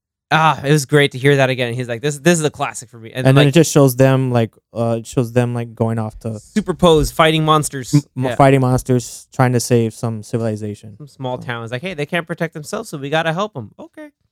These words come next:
Speaker 2: And,
Speaker 1: And
Speaker 2: and they're, they're all so badass. They're like, Kragen's like, "I can take the,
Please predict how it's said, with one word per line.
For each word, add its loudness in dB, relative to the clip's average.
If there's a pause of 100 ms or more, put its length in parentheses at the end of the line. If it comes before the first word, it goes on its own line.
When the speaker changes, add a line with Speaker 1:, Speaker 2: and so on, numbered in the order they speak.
(460)
Speaker 2:
And, 6
Speaker 1:
And -
Speaker 2:
and 4
they're, 6
they're 4
all 2
so 2
badass. 2
They're 0
like, 0 (100)
Kragen's 2
like, 2 (320)
"I 2
can 0
take 0
the, -6